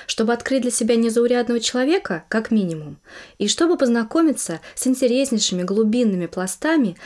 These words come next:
и точными деталями его эпохи, как в России, так и за рубежом, увидеть и осознать его личное влияние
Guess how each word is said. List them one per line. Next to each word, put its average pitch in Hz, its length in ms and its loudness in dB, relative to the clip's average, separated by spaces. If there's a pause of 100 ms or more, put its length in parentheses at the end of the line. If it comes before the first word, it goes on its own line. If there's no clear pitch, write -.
(120)
и 196 80 -2
точными 277 480 2
деталями 226 560 2
его 202 320 0
эпохи, 185 640 -4
как 226 220 -2
в 220 40 -2
России, 220 460 0
так 226 300 -4
и - 20 -2
за 233 120 -2
рубежом, 220 580 -2 (340)
увидеть 226 560 2
и 214 60 -2
осознать 214 560 0
его 196 160 0
личное 262 420 2
влияние 190 600 0